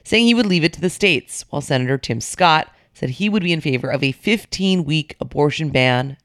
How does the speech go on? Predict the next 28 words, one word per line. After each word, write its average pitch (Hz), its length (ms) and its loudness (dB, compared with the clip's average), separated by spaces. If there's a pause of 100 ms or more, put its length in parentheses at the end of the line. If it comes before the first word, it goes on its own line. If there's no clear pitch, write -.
(120)
at 117 160 -4
a 123 40 -2
minimum. 113 440 -8 (2250)
The - 80 -10
topic 208 520 0
of 160 260 2
shrinking 247 400 0
the 190 60 0
federal 170 240 2
workforce 165 640 0 (140)
came 123 180 -2
up, - 240 -4 (400)
and 120 120 -4
the - 80 -4
idea 123 340 0
that 139 220 0 (340)
they 196 100 4
would 220 160 0
shrink 240 240 2
it 233 60 2
by 185 240 2 (120)
ten 139 260 0
percent. - 640 -2
Former 147 240 -4
Arkansas 135 420 -2
Governor 151 540 4
Asa 117 240 -4
Hutchinson, 139 720 -4